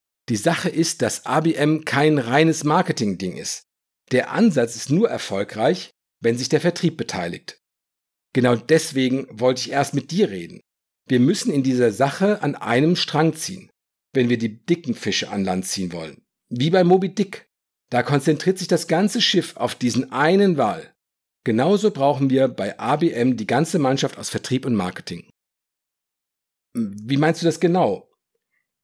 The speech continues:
Der Grundgedanke ist simpel, Martina. A-B-M-Programme sind irre umfangreich. Dutzende kleine und große Räder greifen ineinander.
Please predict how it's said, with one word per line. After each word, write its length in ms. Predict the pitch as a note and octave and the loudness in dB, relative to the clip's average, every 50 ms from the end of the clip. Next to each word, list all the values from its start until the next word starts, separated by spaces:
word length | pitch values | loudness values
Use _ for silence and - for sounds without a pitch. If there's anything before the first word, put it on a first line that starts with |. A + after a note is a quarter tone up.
| _ _ _ _ _ _ _ _ _ _ - | _ _ _ _ _ _ _ _ _ _ 0
Der 120 | D3 C#3+ | 0 2
Grundgedanke 580 | - C#3+ G#3+ B3 B3 C#4+ F3+ A3 G3+ G3+ - F#3+ | 4 4 4 4 4 2 2 2 2 2 0 -2
ist 140 | D#3+ - | -2 0
simpel, 300 | - C#3+ B2+ A#2+ A#2 G2 | 2 2 2 2 0 -2
Martina. 460 | F2 F2 E2+ - F#2+ F2+ F2 E2 - - _ _ _ _ _ _ _ _ | -4 -4 -6 -8 -10 -10 -10 -12 -14 -16 _ _ _ _ _ _ _ _
A-B-M-Programme 1000 | - A2+ B2 A2+ B2 - - A#2+ D3+ E3+ E3+ F#3+ G3 - F#3 G3 G#3+ A#3+ B3 A#3+ - | -2 0 0 0 -2 -4 -2 0 0 2 2 0 0 0 2 2 2 2 2 0 -4
sind 320 | B2+ B2+ D#3+ E3 - - _ | -2 0 0 0 -2 -2 _
irre 180 | F3 G3 F3 F3 | 0 0 0 0
umfangreich. 720 | - C#3+ C3 - - F#2 E2 - D2+ D#2 D2+ - - - - - _ _ | -2 -2 -4 -4 -4 -8 -10 -10 -12 -12 -12 -14 -16 -18 -20 -20 _ _
Dutzende 420 | - G3 F#3+ - - - B2 G#2 | 2 2 2 2 -2 -4 -4 -4
kleine 420 | G#2 - - D3+ D3 D#3+ E3 D#3 C3 | -4 -4 -2 2 2 4 4 2 2
und 100 | A#2 A#2+ | -2 -4
große 340 | - A#2 C#3 D3 - C#3 A#2+ | -2 -2 -2 0 0 0 0
Räder 300 | A2+ A#2+ C#3 C3+ C3+ B2+ | 2 2 2 4 2 0
greifen 380 | - - F#2+ G#2 A2 - B2+ A2+ | 0 0 -2 -2 -2 -2 -2 -2
ineinander. 500 | A2 G#2 G2+ F2+ F2 E2+ D#2+ - - | 0 0 0 -2 -4 -6 -10 -14 -18